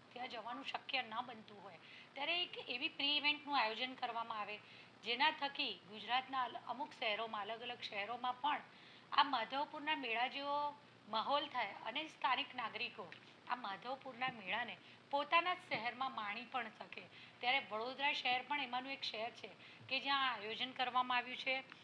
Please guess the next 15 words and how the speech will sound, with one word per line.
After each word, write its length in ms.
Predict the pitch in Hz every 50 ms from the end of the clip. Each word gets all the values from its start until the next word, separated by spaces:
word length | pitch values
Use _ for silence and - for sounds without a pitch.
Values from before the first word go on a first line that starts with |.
| - - - -
બીજી 260 | 214 226 220 - 262
એપ્રિલના 520 | 269 254 233 - - 233 247 240 254 254 247
રોજ 240 | 247 240 254 247 247 - - - - - - - - - - - - - - - -
સાંજે 320 | 269 240 233 233 226 262 254
સાત 420 | - - - 247 220 240 - -
વાગે 360 | 240 233 233 214 233 247 254 262 262 - - - -
અકોટા 360 | 226 208 - 240 220 240 240
સ્ટેડિયમ 380 | 233 - - 247 220 226 233 233
ખાતે 380 | - - 226 214 - - 226 214
આયોજન 440 | 208 202 185 180 180 180 214 233
કરવામાં 440 | 254 - 262 254 247 254 247 247 247
આવ્યું 180 | 240 220 247 233
છે, 240 | - - 269 254 254 - - - - - - - -
જેમાં 280 | 226 262 254 269 311 311 226 202
દેશભરમાંથી 960 | 247 277 320 330 - - 214 233 220 226 233 254 262 269 - 262 233 180